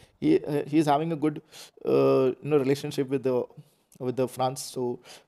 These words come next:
ये actually क्या करेंगे, फ्रांस के साथ मिलकर एग्रीमेंट साइन करके,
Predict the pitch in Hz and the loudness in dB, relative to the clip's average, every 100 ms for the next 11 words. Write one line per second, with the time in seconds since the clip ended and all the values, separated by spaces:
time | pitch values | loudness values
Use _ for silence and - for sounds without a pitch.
0 | _ - 131 127 - 135 143 131 127 143 | _ 0 2 2 0 0 0 0 -2 -4
1 | 151 131 135 - - - _ - - - | -2 0 -2 -4 -14 -16 _ -14 -10 -6
2 | 123 127 123 - _ _ _ _ 143 143 | -2 -2 -4 -10 _ _ _ _ -4 -2
3 | 135 135 127 135 135 127 117 - | -4 -4 -2 -2 -4 -6 -6 -8